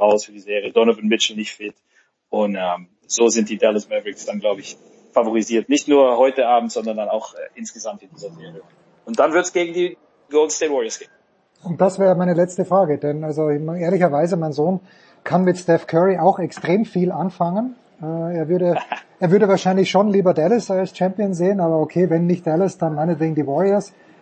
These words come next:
Speaker 2: Haben jetzt vier eins gewonnen.
Speaker 1: Ja.
Speaker 2: Wie, wie gut sind die Warriors verglichen mit dem, wie gut sie schon mal waren, als Kevin Durant dort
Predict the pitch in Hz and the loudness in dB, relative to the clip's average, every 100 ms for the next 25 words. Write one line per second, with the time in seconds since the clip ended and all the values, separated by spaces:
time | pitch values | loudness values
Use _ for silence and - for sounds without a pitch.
0 | - 165 180 - 214 170 180 - 147 147 | -2 0 0 2 2 2 0 -2 0 2
1 | 208 214 208 - 170 143 160 160 208 233 | 2 2 0 -6 -12 -12 -8 0 2 2
2 | 175 214 - 247 - 208 180 139 139 135 | 2 0 2 0 2 2 2 0 -2 -2
3 | 120 - _ _ _ _ 170 151 190 185 | -6 -14 _ _ _ _ -2 2 0 2
4 | 208 196 175 170 170 165 190 175 180 190 | -2 -2 0 0 2 2 2 0 0 0
5 | 202 196 190 165 160 143 170 185 160 - | 0 0 0 2 2 4 2 2 0 0
6 | 165 165 156 147 156 135 123 | 0 2 2 2 -2 -4 -8